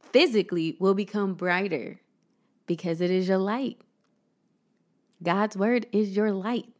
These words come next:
It is your life, okay? I could go on, but let's go. Number three, worship, obviously, right?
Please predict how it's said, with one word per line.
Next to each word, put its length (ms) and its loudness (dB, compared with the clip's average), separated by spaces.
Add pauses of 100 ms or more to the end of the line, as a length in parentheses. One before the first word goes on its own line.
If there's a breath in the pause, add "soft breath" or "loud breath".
(160)
It 100 -2
is 140 -2
your 140 2
life, 540 0 (520)
okay? 460 -4 (1700 soft breath)
I 120 6
could 160 2
go 200 4
on, 220 -2
but 400 0 (1200)
let's 240 2
go. 340 2 (200)
Number 680 2 (1500 soft breath)
three, 520 2 (760)
worship, 760 -2 (500)
obviously, 840 2 (220)
right? 480 0